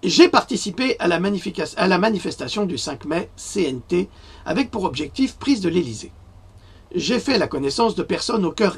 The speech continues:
immense, mais aussi naïfs que moi. Je m'explique. La stratégie était la suivante.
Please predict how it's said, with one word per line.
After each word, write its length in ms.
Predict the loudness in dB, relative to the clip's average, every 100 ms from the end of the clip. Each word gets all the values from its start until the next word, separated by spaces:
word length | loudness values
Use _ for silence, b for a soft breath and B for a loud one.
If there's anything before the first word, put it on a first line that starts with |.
| 0
immense, 720 | 2 2 0 -4 -10 -14 -16 b b b
mais 280 | 2 2 2 -2
aussi 260 | -2 0 2
naïfs 380 | 2 2 -2 -6
que 80 |
moi. 300 | -6 -6 -12 -18 -20 -20 -20 -20 -8
Je 140 | 0 2
m'explique. 640 | 2 -2 -10 -18 -20 -20 -20 -20 b b b b
La 100 | -4
stratégie 500 | 0 0 2 2 4
était 220 | 4 4
la 100 | 0
suivante. 600 | -2 -8 -12 -16 _ -20